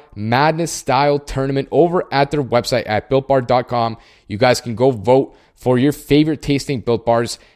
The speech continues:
Today's matchup is gonna be between the winner of the Apple Almond Crisp and Churro Puff Built Bar, as well as the Cookies and Cream Built Bar. Now, I did not have the Churro Puff, so if that one does win,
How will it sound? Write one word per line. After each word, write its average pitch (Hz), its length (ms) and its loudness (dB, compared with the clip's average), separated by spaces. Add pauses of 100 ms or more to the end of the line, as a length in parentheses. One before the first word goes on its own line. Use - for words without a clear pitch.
(120)
Today's 143 360 2
matchup 131 480 0
is 117 140 -4
gonna 139 200 2
be 175 140 -4
between 160 440 -2
the 160 100 0
winner 151 380 2
of 123 260 0
the 127 280 0
Apple 156 400 2
Almond 151 360 2
Crisp - 360 0
and 113 140 -6
Churro 127 360 2
Puff 156 300 0
Built 143 200 2
Bar, 143 280 4
as 113 160 -2
well 147 180 4
as 131 100 0
the 131 120 -2
Cookies 170 460 -4
and 131 220 -6
Cream 143 340 -4
Built 131 180 -2
Bar. 139 160 2
Now, 113 280 -2 (340)
I 131 120 4
did 156 180 2
not 170 180 0
have 147 180 0
the 135 120 -6
Churro 143 400 2
Puff, 131 200 0
so 113 180 -4
if 101 100 -8
that 147 180 2
one 151 180 -4
does 127 300 0
win, 117 320 -2